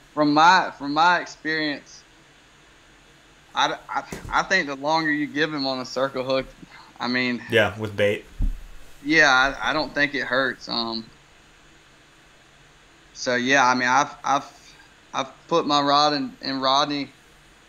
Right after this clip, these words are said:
Speaker 1: You know, I've, I've gone, like, nine for nine on redfish, you know,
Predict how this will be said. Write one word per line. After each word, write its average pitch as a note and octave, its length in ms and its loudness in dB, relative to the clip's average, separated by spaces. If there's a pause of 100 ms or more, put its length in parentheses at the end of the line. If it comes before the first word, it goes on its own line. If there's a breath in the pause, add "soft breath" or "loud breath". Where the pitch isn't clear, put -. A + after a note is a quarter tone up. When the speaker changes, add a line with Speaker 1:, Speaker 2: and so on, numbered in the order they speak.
Speaker 1:
You C#3 100 -16
know, C3 80 -8
I've, B2+ 280 0
I've C#3 220 -4
gone, D#3 180 0
like, C3 240 -4
nine C3+ 380 -2
for C3+ 120 -8
nine B2+ 320 2
on A#2+ 140 -8
redfish, A#2+ 640 -8 (200)
you B2 100 -8
know, A#2 300 -2